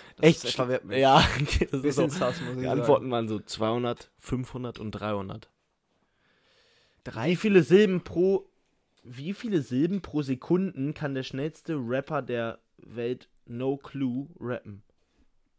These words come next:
Speaker 2: Ich wüsste, wie viel Eminem rappen kann, aber
Speaker 1: Wie
Speaker 2: nicht
Speaker 1: viele
Speaker 2: No
Speaker 1: Wörter
Speaker 2: Clue.
Speaker 1: pro Sekunde?
Speaker 2: Silben.
Speaker 1: Pro Sekunde?
Speaker 2: Ja.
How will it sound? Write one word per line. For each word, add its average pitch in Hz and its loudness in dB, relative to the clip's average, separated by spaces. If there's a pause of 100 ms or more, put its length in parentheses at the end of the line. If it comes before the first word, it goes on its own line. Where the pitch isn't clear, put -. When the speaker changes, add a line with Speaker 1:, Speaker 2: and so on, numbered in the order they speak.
(1400)
Speaker 2:
Ich - -20 (140)
wüsste, 113 -10
wie 113 -4
viel - -10
Eminem 104 -6
rappen 104 -12
kann, 101 -16
aber 107 -12
Speaker 1:
Wie - -10
Speaker 2:
nicht 117 -10
Speaker 1:
viele 156 -4
Speaker 2:
No 120 -6
Speaker 1:
Wörter 165 -2
Speaker 2:
Clue. 117 -8
Speaker 1:
pro 170 -4
Sekunde? 160 -10 (800)
Speaker 2:
Silben. 120 -6 (280)
Speaker 1:
Pro - -12
Sekunde? 131 -8
Speaker 2:
Ja. 101 -6